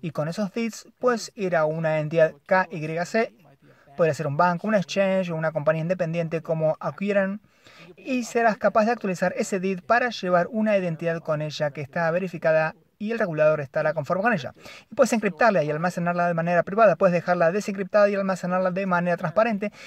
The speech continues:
y puedes utilizarla para firmar transacciones, firmar cargas de metadatos, firmar direcciones, etcétera. Esto es composicional. Una vez que tienes la capacidad, puedes hablar acerca de DeFi regulado. Por ejemplo, puedes hablar acerca de un dex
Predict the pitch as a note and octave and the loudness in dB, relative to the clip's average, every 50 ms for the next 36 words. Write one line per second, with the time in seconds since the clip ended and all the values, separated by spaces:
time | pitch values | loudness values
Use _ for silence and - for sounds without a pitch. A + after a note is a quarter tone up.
0 | - - _ B3+ A#3 D4 D4 - - - B3 A3 G3+ A3 G#3 G#3 G3 G3 G#3 G3+ | -20 -10 _ -6 -2 -2 -2 -2 -2 -6 -6 0 0 2 2 2 4 4 2 2
1 | F3+ - F#3 F3 D#3+ D#3 - D#3+ D#3+ D3+ E3+ D#3 - A3 G#3 D3+ B2 A#2 - - | 2 0 -2 0 0 0 0 -2 -6 -6 -6 -4 0 0 0 0 -2 -8 -10 -8
2 | D3 C#3+ D3 D3 - D#3+ D#3 D#3+ D#3 D3 E3 F3 F3+ E3+ G3 G3+ G#3 F#3 E3+ - | -6 -6 -6 -2 -2 0 0 0 0 0 0 -2 -2 2 4 6 6 6 4 0
3 | B2+ - - - D3+ D3 D3+ D#3 D3+ D3+ - G3+ E3+ E3 E3+ E3 - - B3 G3+ | -10 -12 -8 -8 -6 -4 -2 -2 -4 -4 -6 -8 -10 -10 -10 -10 -4 0 0 0
4 | C#3 B2+ - - E3 - - G3+ D3+ C3+ - B2+ B2+ C3 C#3 _ _ D3 C3+ C3+ | 0 0 -10 -14 -8 -2 -2 -2 -2 -2 -10 -10 -16 -20 _ _ _ _ _ _
5 | C3+ C3+ _ _ _ _ _ _ _ _ _ _ _ - B2+ _ _ _ _ _ | _ _ _ _ _ _ _ _ _ _ _ _ _ -20 -20 _ _ _ _ _
6 | _ _ _ _ _ _ G3+ G3 - - G3+ G3+ - - - - A3 G#3+ G#3 F#3+ | _ _ _ _ _ _ -4 -4 0 0 0 0 0 -4 -6 0 0 2 2 0
7 | F#3 - _ G#3+ G#3+ F3+ - G#3+ G#3 - - G3 G#3 G3 D3 A2+ A2 D#3+ _ _ | -4 -4 _ -4 -4 -4 -4 -8 -8 -4 -2 0 2 2 0 -2 -6 -14 _ _
8 | _ _ _ _ _ _ _ E3 D#3+ _ _ D#3 E3 D#3 D#3+ D#3 D3 C#3+ C#3+ D3 | _ _ _ _ _ _ _ -20 -20 _ _ -10 -8 -6 -4 -2 -2 -2 -2 -2
9 | D3+ C#3 - - - C#3+ - - E3+ D#3 C3 C3+ C3+ C3 C#3 C3+ E3 E3+ - A#3+ | -4 -6 -8 -10 -10 -10 -8 -6 -6 -6 -4 -6 -4 -6 -6 -6 -4 -4 -2 0
10 | B3 B3 B3 A#3 _ - C4+ C#4 - - - G#3+ F#3 G3 G3+ G3+ G3 F3+ - - | -2 -2 -2 -6 _ 0 2 2 0 0 -2 -2 2 4 4 4 4 0 0 -2
11 | G#3 G3+ - G3 F3 F3 F3 G3+ A#3+ A#3 G#3+ - - A3+ A3 G#3+ G#3+ G3+ F#3 F#3 | -2 0 0 -2 -2 -2 -6 -6 -8 -10 -8 -2 -2 0 0 0 -4 -4 -2 0
12 | G#3 A3 A3 F3+ D3 C3 - - C3+ B2+ - D#3 D3+ D#3 D3+ C#3+ - F3 F3+ E3+ | 2 2 2 2 0 -4 -4 -8 -10 -8 -8 -10 -6 -6 -8 -6 -4 -4 -4 -4
13 | - D#3+ D3 D3 D#3+ E3 D#3 D#3 C#3+ - - E3 E3 - E3 D#3 D#3 E3+ D#3+ D3+ | -4 -6 -2 0 0 0 0 -4 -6 -6 -6 -6 -4 -2 -2 -2 -2 -4 -6 -6
14 | D#3 G3 A#3 A3+ - - - | -2 -4 -4 -4 -6 -12 -16